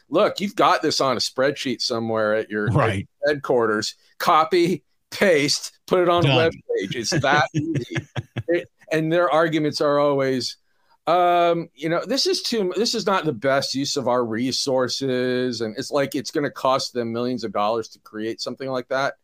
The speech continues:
Speaker 1: And it's like, "No, just, you know, you've got the,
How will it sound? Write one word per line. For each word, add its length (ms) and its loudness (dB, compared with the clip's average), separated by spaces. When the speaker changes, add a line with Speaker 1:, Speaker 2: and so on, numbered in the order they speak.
Speaker 1:
And 80 -4
it's 120 -6
like, 220 0
"No, 300 -2
just, 380 -4
you 160 -2
know, 260 -2
you've 160 -4
got 320 4
the, 180 0